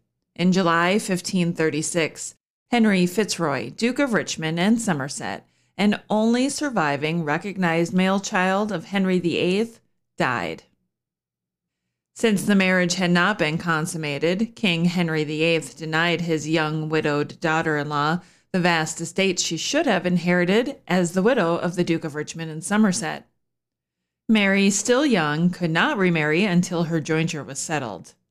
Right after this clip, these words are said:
King Henry decided to keep it all for himself instead.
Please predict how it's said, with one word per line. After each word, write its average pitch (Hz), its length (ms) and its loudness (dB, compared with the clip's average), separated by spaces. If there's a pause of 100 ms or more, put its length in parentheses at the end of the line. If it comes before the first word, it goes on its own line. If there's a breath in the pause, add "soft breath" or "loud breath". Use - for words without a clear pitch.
(540)
King 185 260 2
Henry 180 380 4
decided 180 460 2
to 156 100 0
keep 156 260 -8
it 147 80 0
all 143 280 0
for 208 220 -2
himself 226 560 0
instead. 120 600 -8